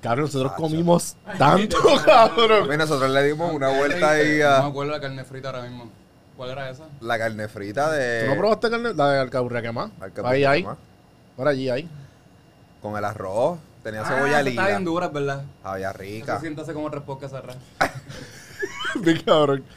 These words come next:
Speaker 1: La mierda es que estos son mi-, de mis favoritos. O sea, de, yo escogí lo mejor de, lo que, de los de mis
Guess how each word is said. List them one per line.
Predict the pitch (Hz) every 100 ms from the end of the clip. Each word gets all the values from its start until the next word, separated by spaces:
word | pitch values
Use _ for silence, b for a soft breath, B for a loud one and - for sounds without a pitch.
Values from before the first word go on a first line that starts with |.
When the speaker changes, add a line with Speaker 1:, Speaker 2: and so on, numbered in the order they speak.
| B B B B -
Speaker 1:
La | 143 151
mierda | 156 170 190
es |
que | 185
estos | 175 156
son | 175
mi-, | 175 143
de | 123 135
mis | 131
favoritos. | 123 117 113 143 147 131 - -
O |
sea, | 131 117
de, | 117 107 -
yo | 131
escogí | - 175 214
lo | 170
mejor | 139 175 214
de, | 156 135
lo | 120
que, | 107
de | 107
los | 110 107
de | 110
mis | 107